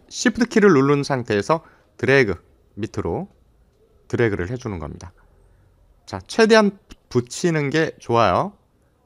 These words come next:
왜냐면 그 타이틀을 깃다 할 때 얘가 좀, 어, 폭이 좀 높죠, 그죠? 충분합니다. 자, 이렇게 해주신 다음에 뭐 좌우 뭐 다,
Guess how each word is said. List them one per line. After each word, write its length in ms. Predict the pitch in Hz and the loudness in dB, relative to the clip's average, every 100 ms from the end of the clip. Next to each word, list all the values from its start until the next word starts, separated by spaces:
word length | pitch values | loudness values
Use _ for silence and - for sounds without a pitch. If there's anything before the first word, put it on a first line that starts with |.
| _ _ _ _ | _ _ _ _
왜냐면 340 | - 120 127 113 | -8 -2 -2 -2
그 240 | 120 104 | -2 -4
타이틀을 600 | - 202 214 196 175 143 | 0 0 0 0 2 2
깃다 280 | 117 120 110 | 0 -4 -4
할 160 | 107 139 | -4 -6
때 360 | - 151 82 - _ _ | -4 -4 -4 -8 _ _
얘가 260 | 107 117 117 | -4 -2 -2
좀, 240 | 143 120 - _ _ _ | -6 -10 -12 _ _ _
어, 240 | 87 90 90 | -8 -8 -6
폭이 320 | - 208 202 | -2 0 0
좀 300 | 143 143 101 - | 0 -2 -4 -6
높죠, 500 | 87 113 - 143 107 | -6 -6 -2 -2 -2
그죠? 320 | 90 82 104 _ _ _ _ _ _ _ _ _ - | -4 -8 -8 _ _ _ _ _ _ _ _ _ -20
충분합니다. 800 | - 165 151 143 151 113 90 160 - _ _ _ _ _ _ _ _ | -6 -4 -4 -4 -6 -4 -4 -6 -14 _ _ _ _ _ _ _ _
자, 160 | - | -2
이렇게 240 | 123 127 143 | 0 0 -4
해주신 360 | 156 151 160 | -6 -6 -4
다음에 480 | 139 127 120 151 170 - _ _ _ | 0 2 2 0 -4 -10 _ _ _
뭐 480 | 143 151 156 156 _ _ _ _ _ _ _ _ _ | -4 -2 -4 -6 _ _ _ _ _ _ _ _ _
좌우 420 | - 127 147 175 175 | -2 4 6 6 4
뭐 220 | 156 151 | 0 -4
다, 180 | - | -8